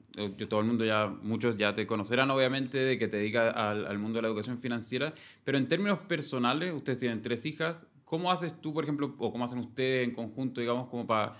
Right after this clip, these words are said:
pa enseñarle a las hijas de cómo, o sea, entiendo que todavía son muy chicas, entonces como hay ciertas, ciertos temas, ¿cómo se tocan esos temas con, con niñas para que quizás tengan una, un cierto nivel de educación financiera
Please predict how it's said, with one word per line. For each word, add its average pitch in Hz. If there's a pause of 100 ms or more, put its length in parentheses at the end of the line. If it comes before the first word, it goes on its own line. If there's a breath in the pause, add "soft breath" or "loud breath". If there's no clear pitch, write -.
(280 soft breath)
pa 127
enseñarle 143
a 127
las 117
hijas 151
de 131
cómo, 139
o -
sea, 113 (180)
entiendo 113
que 113
todavía 107
son 123
muy 131
chicas, 147
entonces 123
como 120 (480)
hay 127
ciertas, 123 (100)
ciertos 123
temas, 147
¿cómo 170
se 160
tocan 151
esos 139
temas 127
con, 120 (300 soft breath)
con 120
niñas 135 (120)
para 110
que 107
quizás 120
tengan 135
una, 135 (100)
un 147
cierto 143
nivel 135
de 131
educación 123
financiera 127